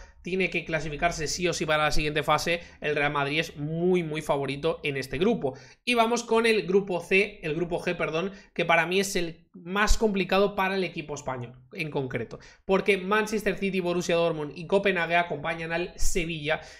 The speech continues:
en este grupo G. ¿Por qué más complicado? Porque el Sevilla no tiene la plantilla compacta, no sabemos en este caso cómo va a acabar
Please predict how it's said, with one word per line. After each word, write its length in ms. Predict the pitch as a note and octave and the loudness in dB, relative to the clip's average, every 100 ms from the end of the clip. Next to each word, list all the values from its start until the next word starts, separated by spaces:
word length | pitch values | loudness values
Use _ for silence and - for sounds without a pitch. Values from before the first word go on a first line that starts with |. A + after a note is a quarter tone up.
| - | -6
en 120 | D#3 | -2
este 220 | D#3+ F#3 | 0 2
grupo 320 | D#3 C#3+ C#3 | 2 2 2
G. 260 | C3 G3+ - - - - | 6 6 4 -6 -20 -8
¿Por 200 | - G3 | 4 4
qué 120 | G3 B3+ | 4 2
más 200 | B3+ - | 0 0
complicado? 580 | A#3 A3 G#3 A3 F3+ | 0 2 4 4 4
Porque 420 | F#3 F#3+ F#3+ G#3 G#3 | 0 -2 2 2 2
el 120 | F#3 | -2
Sevilla 420 | - F3+ F#3+ G3 | 2 2 2 0
no 220 | G3 F#3 | 0 -2
tiene 220 | F#3+ F#3 F3 | -2 -2 0
la 120 | E3+ | 0
plantilla 440 | E3 D#3+ E3 D#3 | -2 -6 -4 -4
compacta, 580 | E3 E3 G3+ G3 G3 F#3+ | -2 0 2 2 0 0
no 240 | F#3 G3 | 2 0
sabemos 460 | G3 F#3 E3+ E3+ E3 | 2 2 2 0 -2
en 80 | D#3+ | -6
este 180 | D#3 D3+ | -6 -6
caso 300 | D#3+ E3+ C#3+ | -4 -4 -4
cómo 200 | E3+ D#3+ | -4 2
va 120 | E3 | 2
a 40 | |
acabar 380 | E3 D#3 D#3+ D#3 | 4 2 2 0